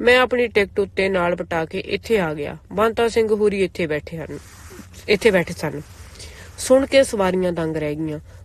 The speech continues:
ਪਰ ਉਸੇ ਭਲ-, ਪਰ ਉਸ ਭਲੇ ਸਰਦਾਰ ਨੇ ਕਿਸੇ ਨੂੰ ਆਪਣੀ ਤਾਰੀਫ ਨਾ ਕਰਨ ਦਿੱਤੀ। ਕਿਹੜਾ ਕੋਈ ਸ਼ੁਰੂ ਕਰੇ,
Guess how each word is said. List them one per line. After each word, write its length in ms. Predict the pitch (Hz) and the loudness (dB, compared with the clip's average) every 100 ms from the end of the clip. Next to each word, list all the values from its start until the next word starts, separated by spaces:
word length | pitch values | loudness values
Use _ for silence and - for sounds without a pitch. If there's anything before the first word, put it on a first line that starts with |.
| - | -4
ਪਰ 160 | 233 247 | 2 2
ਉਸੇ 240 | 240 254 | 4 4
ਭਲ-, 320 | - 247 220 - | 4 0 0 -2
ਪਰ 140 | - 254 | 0 0
ਉਸ 160 | 254 - | 0 -4
ਭਲੇ 260 | 247 202 214 | -2 0 0
ਸਰਦਾਰ 520 | 220 202 175 160 165 | 0 -2 -2 -2 -2
ਨੇ 260 | 175 160 165 - - - | -4 -6 -8 -16 -20 -8
ਕਿਸੇ 300 | - 262 277 | -4 2 2
ਨੂੰ 140 | 262 240 | 4 2
ਆਪਣੀ 220 | 202 214 | 0 -2
ਤਾਰੀਫ 420 | 196 202 190 180 | -2 -4 -4 -6
ਨਾ 120 | 180 | -8
ਕਰਨ 340 | 170 180 165 165 | -6 -4 -4 -4
ਦਿੱਤੀ। 400 | 151 - 165 165 - - - - | -8 -10 -10 -10 -12 -20 -14 2
ਕਿਹੜਾ 280 | 247 262 269 | 4 6 4
ਕੋਈ 240 | 240 226 | 4 2
ਸ਼ੁਰੂ 340 | 202 196 202 | 0 -2 -4
ਕਰੇ, 400 | 196 214 196 190 | 0 0 0 -2